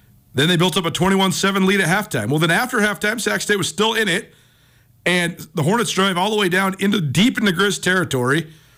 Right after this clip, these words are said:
The Grizz come up with a couple huge stops right down by the goal line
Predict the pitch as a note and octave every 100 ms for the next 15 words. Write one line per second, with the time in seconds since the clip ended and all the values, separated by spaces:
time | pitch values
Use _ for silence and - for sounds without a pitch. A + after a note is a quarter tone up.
0 | _ - C#3+ G#3 G#3 G#3 G#3 F#3 D3 -
1 | G3+ E3 - F3 A#3 A3 - - F#3 F#3
2 | - F#3 F3+ B2 E3+ F#3+ F#3 F3 C3 E3
3 | G3 D3 C#3 D3